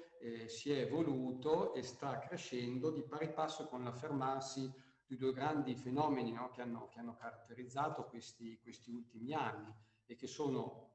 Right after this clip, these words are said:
ovviamente la, la, la globalizzazione e lo sviluppo della, della comunicazione. Quindi di pari passo si è anche, eh, è aumentato il bisogno di ricorrere alla, alla traduzione.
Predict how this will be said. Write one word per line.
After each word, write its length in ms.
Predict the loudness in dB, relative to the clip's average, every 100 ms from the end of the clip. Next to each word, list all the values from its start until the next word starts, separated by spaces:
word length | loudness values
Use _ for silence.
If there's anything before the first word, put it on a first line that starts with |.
| -16
ovviamente 540 | -10 -4 -2 -2 -4
la, 240 | -8 -8 -8
la, 320 | -12 -12 -16
la 140 | -20 -14
globalizzazione 1300 | -4 0 2 0 0 -2 -2 -2 -2 0 -2 -4 -10 -20 -10
e 100 | 0
lo 100 | 2
sviluppo 480 | 4 2 2 2 0
della, 440 | 0 2 0 -2
della 180 | -6 -10
comunicazione. 1000 | -10 -8 -6 -6 -8 -12 -10 -10 -10 -12
Quindi 220 | -8 -8
di 120 | -8 -8
pari 320 | -4 -2 0
passo 840 | 2 2 0 -2 0 -2 -6 -14 _
si 280 | -16 -2 2
è 260 | 4 4 2
anche, 960 | 0 0 -2 -2 -2 -4 -8 -16 _ _
eh, 300 | -12 -10 -2
è 80 |
aumentato 1000 | 4 6 8 6 4 4 4 2 0 0 0
il 100 | -2
bisogno 880 | -2 -2 0 2 2 4 4 2 -2
di 240 | -2 -2
ricorrere 800 | -2 -4 -2 -2 -2 -2 0 0
alla, 640 | -2 -4 -4 -4 -4 -6
alla 220 | -6 -10 -12
traduzione. 960 | -14 -10 -10 -2 2 2 0 -6 -10